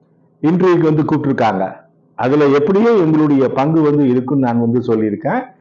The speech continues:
எங்க இதுல வந்து நாங்க இதுக்காகவே தமிழ் வளர்ச்சி துறையில வந்து மேக்சிமம்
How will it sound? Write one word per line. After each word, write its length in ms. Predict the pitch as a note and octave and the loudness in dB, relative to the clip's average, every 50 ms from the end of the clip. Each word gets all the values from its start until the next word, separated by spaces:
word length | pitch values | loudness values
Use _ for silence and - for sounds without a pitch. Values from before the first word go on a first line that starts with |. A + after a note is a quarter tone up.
| _ _ _ _ _ _ _ _ _ _ _ _ _ _ _ _ _ _ _ _ _ _ _ _ _ _ _ _ _ _ _ _ _ _ _ _ _ _ _ _ _ _ _ _ _ _ _ | _ _ _ _ _ _ _ _ _ _ _ _ _ _ _ _ _ _ _ _ _ _ _ _ _ _ _ _ _ _ _ _ _ _ _ _ _ _ _ _ _ _ _ _ _ _ _
எங்க 280 | - F#3 G3 A#3 A3+ A3 | -2 0 2 2 2 2
இதுல 320 | G#3+ A3 A3+ B3 B3 A3+ | 2 2 2 4 4 4
வந்து 260 | G3+ G3 G#3+ G#3+ C4+ C#4 C4+ B3+ G#3+ F#3 D3 C3+ B2 A2+ A2 - - - - | 2 2 2 2 0 0 2 2 2 2 2 2 0 0 -2 -4 -6 -8 -6
நாங்க 280 | - D#3+ F#3 F#3 F3+ E3 | -4 -2 0 2 2 2
இதுக்காகவே 800 | D#3+ F3 G3+ A#3+ G3 - A#3 G#3+ G3+ G#3 G#3 G3 F3+ C#3+ - | 2 2 2 0 0 0 0 2 2 2 2 2 2 2 0
தமிழ் 280 | - D#3 D3+ F3 F#3+ F#3+ | 0 0 0 0 2 2
வளர்ச்சி 320 | F#3+ F3 F3 E3 E3+ F#3 | 2 2 2 0 0 -2
துறையில 460 | E3 - E3+ D#3+ D#3+ D#3 D3+ D3+ D3+ D3 | -2 -2 0 0 0 0 2 2 2 2
வந்து 440 | D3+ D#3 F3 F#3 A3+ A#3+ A#3 A3+ | 0 0 0 0 0 0 0 0
மேக்சிமம் 800 | F#3+ D#3 D#3 E3+ E3+ - - - - A3 G#3+ A3+ A#3 A3+ - | 0 -2 -2 -4 -6 -8 -10 -6 -2 -2 0 0 0 -2 -2